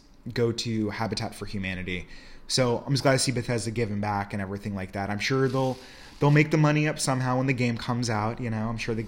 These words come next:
the song will be in there and they'll make a pretty penny, but they don't have to do this. They do. I think it's always really good when you have people in really good positions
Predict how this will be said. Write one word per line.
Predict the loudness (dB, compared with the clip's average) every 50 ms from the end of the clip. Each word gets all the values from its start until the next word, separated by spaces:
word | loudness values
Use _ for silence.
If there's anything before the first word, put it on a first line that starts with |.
| -6
the | -4 -4
song | 0 2 2 2 2 2
will | 0 -2
be | 0 0 0 0 0
in | 0 -2 -2
there | -2 -4 -4 -4
and | -4 -4
they'll | -4
make | -4 -4 -4
a | -6
pretty | -6 -4 -2 0 0 0
penny, | 0 0 -2 -2 0 0 0 -2 -4 -6 -8 -16 -20 -20 -20 -20 -8 -2
but | 2 2 4 2 2 -2 -8 -18 -20 -20 -20 -20 -20 -20 -20 -20 -20 -20
they | -16 -12 -2 4 6 6
don't | 8 8 6
have | 6 6 6 6 4
to | 2
do | -2 0 0 2
this. | 2 0 0 -2 -4
They | -4 -4 -2 -2
do. | -2 0 0 0 2 0
I | 0
think | -2 -4 -4
it's | -2 -2
always | -2 -2 -2 -2 -4 -6
really | -6 -4 -4 -4
good | -4 -4 -4 -4 -4
when | -6 -6 -6 -6 -6 -8 -10 -14 -20 -20 -20 -20 -20 -10 -4
you | 0 0 0
have | 0 -2
people | -4 -4 -4 -2 -2 -2
in | -2 -4 -4 -2
really | 0 0 2 2 0 0
good | -2 -4 -6 -6
positions | -6 -6 -4 -2 -2 -2 -2 -2 -2 -2 -2 -4 -4 -4 -2 -2 -2 -2